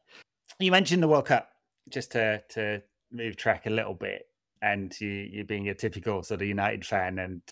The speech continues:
poo-pooing the England team, 'cause I do the same thing, and we were all sort of brought up like that, aren't we? But then the tournament comes along, and you get all excited about it. So what are you looking forward to? I mean, a-, apart from the four A M starts to, to watch the games,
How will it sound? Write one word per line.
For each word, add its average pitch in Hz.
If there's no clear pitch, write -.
poo-pooing 113
the 110
England 107
team, 139
'cause 190
I 190
do 127
the 85
same 82
thing, 90
and 98
we 98
were 98
all 92
sort 98
of 92
brought 101
up 107
like 95
that, 98
aren't 104
we? 95
But 123
then 113
the 113
tournament 120
comes 110
along, 104
and 104
you 101
get 113
all 104
excited 104
about 90
it. 101
So 110
what 135
are -
you 131
looking 120
forward 113
to? 98
I 107
mean, 120
a-, 120
apart 117
from 107
the 98
four 104
A 101
M 98
starts -
to, 92
to 104
watch -
the 110
games, 101